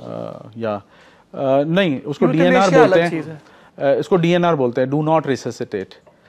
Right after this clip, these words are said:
Speaker 1: तो वो ऑर्डर्स हमारे यहाँ लीगल नहीं हैं, तो मैं उसकी एथिकल, अ, उसमें नहीं जाऊँगा। But हाँ, अ, कई बार ये डायलेमा रहता है पेशेंट्स के साथ कि अब क्या किया जाए, बहुत दिन हो गए। पर आप बिलीव करेंगे कि बहुत सारे पेशेंट्स हमारे यहाँ जो हेड इंजरी के थे,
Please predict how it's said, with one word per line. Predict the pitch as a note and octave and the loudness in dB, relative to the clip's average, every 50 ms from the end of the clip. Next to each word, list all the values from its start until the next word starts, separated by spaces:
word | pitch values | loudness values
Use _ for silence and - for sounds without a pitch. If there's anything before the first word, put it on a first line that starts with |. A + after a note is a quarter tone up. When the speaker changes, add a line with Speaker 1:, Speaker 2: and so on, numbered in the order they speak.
| - _ _ _ _ | -20 _ _ _ _
Speaker 1:
तो | - | -2
वो | C#3+ C#3+ C#3+ D3 E3 E3+ E3+ | -2 -2 0 2 4 4 6
ऑर्डर्स | D3+ C#3+ C#3+ D3 D#3 D#3+ D3+ D#3+ | 6 4 4 4 2 0 0 -2
हमारे | D3 C#3+ C#3 C#3 D3 | -2 -2 -2 -2 -2
यहाँ | D3 C#3 | -2 -2
लीगल | C3 B2+ B2+ C3 C#3 | -2 -2 -2 -2 -2
नहीं | C#3 C3 A#2 A#2+ B2+ C3+ | -2 -2 -4 -6 -6 -8
हैं, | B2+ A#2 G#2+ B2+ C#3+ _ _ _ _ _ _ _ _ _ _ | -8 -10 -12 -14 -16 _ _ _ _ _ _ _ _ _ _
तो | - B2 B2 B2 B2 B2 A#2+ A#2+ - | -8 -6 -6 -4 -6 -6 -8 -8 -6
मैं | C3+ C3+ C#3 | -4 0 0
उसकी | D3 D3 C#3 - - E3 D#3+ | 0 0 -2 -4 -4 0 0
एथिकल, | C#3+ B2+ - C#3+ C3 - D3+ D3 C#3+ C#3+ C#3+ | 0 0 -2 -2 -2 0 0 0 0 0 0
अ, | C3+ B2+ B2+ A#2+ A#2 - - | 0 0 0 -2 -4 -8 -10
उसमें | F2 B2 - - D3 C3+ | -14 -14 -8 -6 -4 -2
नहीं | C3+ B2+ C3 C#3+ C#3 | -2 -2 -2 -2 0
जाऊँगा। | C3+ A#2 A2+ A2 A#2+ C#3 | -2 -2 -2 -2 -4 -4
But | D#3 D3+ D3 C#3+ | -2 -2 -4 -2
हाँ, | C#3+ C#3+ C#3+ D3+ | 0 0 0 0
अ, | D3 - - - - - _ _ _ - B2+ B2 B2 B2 B2 - | -2 -4 -14 -20 -20 -20 _ _ _ 0 2 2 2 2 2 2
कई | D#3+ D#3 E3 | 2 2 2
बार | E3 E3 E3+ E3+ E3+ | 4 2 2 2 2
ये | E3+ E3 D#3+ E3 D#3+ E3 E3 D3+ - | 0 0 0 2 2 2 0 -2 -2
डायलेमा | B2+ F3 - B2+ C3 C#3 D#3 D#3 | 0 0 2 2 2 0 0 0
रहता | D#3 D3 C#3 C#3 - D3 | 2 2 0 0 0 0
है | C#3+ D3 | 0 0
पेशेंट्स | C#3+ - C#3 - - D3 C#3+ | 0 -2 -2 -2 -4 -6 -4
के | - D#3 | -2 -4
साथ | C#3 - C3+ C3+ C3+ - - _ - _ _ _ _ - | 0 2 2 2 2 0 -4 _ -20 _ _ _ _ -2
कि | - C#3+ C#3+ C#3+ | 0 2 2 2
अब | - - C3+ C3 - | 2 0 -2 -2 2
क्या | - D3+ C#3 | 2 4 4
किया | C#3+ - D3 D3 C#3+ | 4 4 2 2 4
जाए, | C3+ C#3 C#3 | 6 6 4
बहुत | C#3 C3+ B2 C3+ C3+ | 4 4 2 -2 -2
दिन | C3 C#3 C#3 C3+ | 0 -2 -2 -2
हो | A#2+ | -2
गए। | A#2+ C3+ D3 | -2 -4 -4
पर | D3 E3 D#3+ D3+ C#3 B2+ - - - - - _ _ _ - | -2 -2 -2 -2 -2 -10 -16 -20 -20 -20 -20 _ _ _ -4
आप | B2 B2+ C3+ | 0 0 0
बिलीव | C3+ C3+ C#3+ D3+ E3 F#3+ F3+ | 2 0 -2 0 0 -2 0
करेंगे | F3 F3+ E3 E3+ F3 F3+ F#3 F3+ | 0 0 2 2 0 -2 -4 -6
कि | E3+ - G3 F#3+ | -4 -4 -6 -4
बहुत | E3+ C#3 B2+ C#3 C#3+ | -2 0 0 0 2
सारे | - E3+ E3 E3+ | 2 2 2 2
पेशेंट्स | E3 E3 D3+ C#3 - F3 D#3+ E3 | 0 0 -2 -2 -2 -6 -6 -4
हमारे | D#3+ D#3 C#3+ C#3+ D3+ | -2 -2 -2 0 0
यहाँ | D3+ D#3 | -2 -2
जो | D#3 D#3 | 0 0
हेड | D3 C#3 B2+ C3 | 0 0 0 -2
इंजरी | C3+ C#3+ C#3+ D3 D3 | -2 -4 -4 -6 -4
के | D3 D3+ C#3+ | -2 -2 -2
थे, | C#3+ D3 C#3+ D3+ | -2 -2 -4 -4